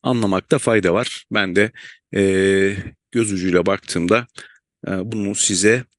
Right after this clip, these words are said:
iletmek istedim. Dediğim gibi orada efektif oluşmuş bir zarar yok. Muhasebelsel,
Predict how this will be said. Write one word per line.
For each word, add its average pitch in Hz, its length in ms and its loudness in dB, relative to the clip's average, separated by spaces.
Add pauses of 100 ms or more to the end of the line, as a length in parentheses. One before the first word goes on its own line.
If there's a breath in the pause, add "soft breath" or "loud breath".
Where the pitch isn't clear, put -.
(120)
iletmek 107 520 0
istedim. 101 520 0
Dediğim 104 240 0
gibi 82 140 0
orada 98 380 2 (200)
efektif - 520 -2
oluşmuş - 480 -2
bir 95 280 0
zarar 90 380 0
yok. - 380 -4
Muhasebelsel, 101 1300 -2